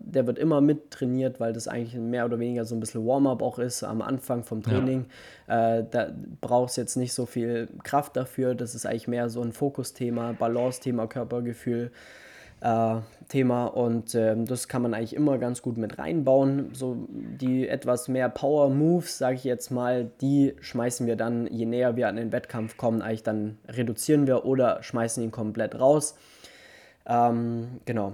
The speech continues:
Speaker 1: also grad wenn wir da so ein, zwei Monate vor einem Wettkampf sind, dann ist da gar nichts mehr drin. Ähm, da davor reduzieren wir das noch so, so, dass wir entweder auf Erhalt gehen, dass wir das aktuelle Level halt halten, dass wir dann vom Volumen
Speaker 2: Ja.
Speaker 1: das so reduzieren, dass wir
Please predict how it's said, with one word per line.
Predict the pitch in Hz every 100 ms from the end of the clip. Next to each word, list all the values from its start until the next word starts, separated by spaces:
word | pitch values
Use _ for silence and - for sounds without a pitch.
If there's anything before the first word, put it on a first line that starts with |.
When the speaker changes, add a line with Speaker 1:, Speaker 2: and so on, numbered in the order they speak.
| 113
Speaker 1:
also | 120 120
grad | 113 117 117 -
wenn | 123 120
wir | 117
da | 113 113
so | 120 113 107 -
ein, | - 117
zwei | -
Monate | 113 117 117 120
vor | 110 117
einem | 117 107
Wettkampf | 117 117 127 110
sind, | 117 110
dann | 110
ist | 110 -
da | 98
gar | 113
nichts | 135 135 143
mehr | 123
drin. | 117 131 127 131 -
Ähm, | 110 107 110 110 107 110 117
da | - 113 117
davor | 113 - 127 127 123 117
reduzieren | 120 117 - 143 131
wir | 120
das | 117
noch | 123 113
so, | - 131 135 127 - -
so, | - 123 120
dass | 120 -
wir | 123 110
entweder | 127 117 120 117
auf | 117 107
Erhalt | 107 135 160 -
gehen, | 139 117
dass | 113
wir | 113
das | 113
aktuelle | 120 113 120 107
Level | 117 139 147 127
halt | 127 120
halten, | 123 120 117
dass | 110 -
wir | 110
dann | 113 113
vom | 120 110
Volumen | 117 143 139 127
Speaker 2:
Ja. | 123
Speaker 1:
das | 113 -
so | 131
reduzieren, | 123 120 120 - 143 139 131 - - -
dass | 120 -
wir | 123 117